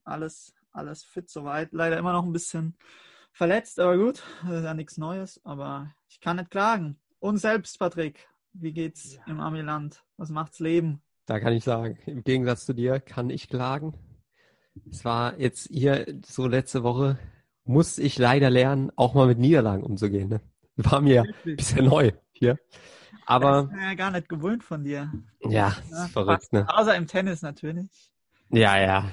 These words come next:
Speaker 2: Jetzt hier, nee, ich lieg am Boden. Jetzt trete nicht noch weiter drauf. Nee, ich musste wirklich, ich hab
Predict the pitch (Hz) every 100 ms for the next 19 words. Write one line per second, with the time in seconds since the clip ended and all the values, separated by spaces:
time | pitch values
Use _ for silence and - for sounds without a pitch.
0 | - - - 123 104 107 104 104 120 -
1 | 110 104 104 - - _ - 135 135 117
2 | 123 127 113 - _ 123 - - 135 143
3 | 131 123 131 123 123 120 113 117 - _
4 | - - _ - 131 131 135 147 - 135
5 | 135 139 120 131 135 -